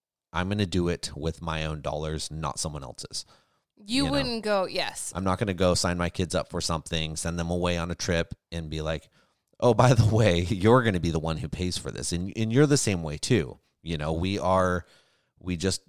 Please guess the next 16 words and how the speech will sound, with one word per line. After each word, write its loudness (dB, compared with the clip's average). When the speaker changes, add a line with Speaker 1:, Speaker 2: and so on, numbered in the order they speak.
Speaker 1:
we -4
take -4
responsibility -4
for -2
our 0
kids. -4
Again, -2
this -4
has 2
nothing -2
to -6
do 0
with, -4
with -2
our 4
exes -2